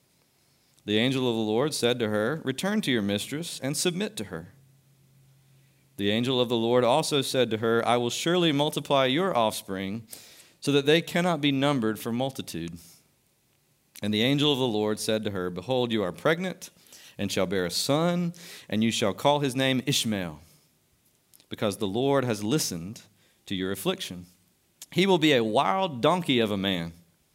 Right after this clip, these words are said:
his hand against everyone, and everyone's hand against him. And he shall dwell over against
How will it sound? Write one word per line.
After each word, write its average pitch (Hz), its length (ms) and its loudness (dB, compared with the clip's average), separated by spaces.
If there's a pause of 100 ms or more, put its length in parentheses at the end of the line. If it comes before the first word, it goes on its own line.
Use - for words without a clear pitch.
(920)
his 151 240 2
hand 160 260 4
against 147 320 2
everyone, 110 560 2 (480)
and 101 140 -2
everyone's 135 520 2
hand 135 280 0
against 117 320 -2
him. 92 280 -2 (960)
And 113 120 2
he 147 100 6
shall 139 220 4
dwell 151 400 4
over 147 260 4
against 147 400 0